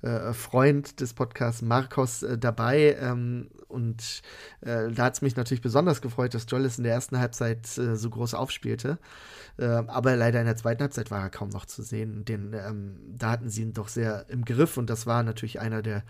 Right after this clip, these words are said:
äh, ja, eine, eine der Schlüsselaktionen, dass du, dass Jollis nicht mehr so frei agieren konnte da in dem Bereich. Und wir stellen dann aber auch um, nachdem es im Prinzip durch das eins eins auch,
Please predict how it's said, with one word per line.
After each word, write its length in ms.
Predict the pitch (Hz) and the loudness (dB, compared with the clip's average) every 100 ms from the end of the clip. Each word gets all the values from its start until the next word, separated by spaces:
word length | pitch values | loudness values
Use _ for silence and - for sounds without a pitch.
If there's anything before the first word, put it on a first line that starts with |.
| - - - - - - - | -16 -18 -16 -14 -14 -14 -6
äh, 380 | 117 98 113 107 104 101 98 131 131 | -4 0 -2 -2 -4 -8 -10 -12 -4
ja, 180 | 131 110 | 2 2
eine, 260 | 131 135 | 4 2
eine 160 | 139 131 | 2 2
der 120 | 120 | 2
Schlüsselaktionen, 920 | 113 139 139 127 107 - 120 110 107 | 4 4 6 4 0 -6 -2 -2 -2
dass 180 | 104 107 | -6 -6
du, 280 | - 113 107 | -4 -4 -4
dass 200 | 113 110 | -4 -4
Jollis 300 | - 123 117 | 0 2 2
nicht 200 | 120 117 | -2 -4
mehr 100 | 113 | -2
so 100 | 110 | -4
frei 320 | 107 - 113 - | -4 -2 -2 0
agieren 380 | 113 120 107 | -4 -2 -4
konnte 460 | - 107 101 107 98 - - - - - | -4 -6 -4 -4 -4 -10 -20 -20 -20 -10
da 160 | 104 95 | -6 -4
in 80 | |
dem 160 | 98 98 | -4 -6
Bereich. 500 | 101 95 95 98 - | -6 -4 -4 -6 -8
Und 320 | 104 101 - | -10 -10 -4
wir 100 | 123 | 0
stellen 300 | 110 147 175 | 6 8 8
dann 280 | 185 180 180 | 6 2 -2
aber 180 | 120 131 | -2 0
auch 140 | 127 | 0
um, 260 | 151 190 240 | 0 0 -2
nachdem 360 | 165 127 156 | -4 -2 -2
es 420 | 160 - - - _ - - | -2 -6 -10 -12 _ -20 -16
im 160 | - 127 | -10 -8
Prinzip 400 | 131 117 139 - | -8 -4 -6 -4
durch 160 | 127 | -6
das 160 | 120 117 | -6 -8
eins 220 | 95 117 | -8 -6
eins 260 | 127 139 139 | -6 -6 -4
auch, 300 | 127 127 | -4 -4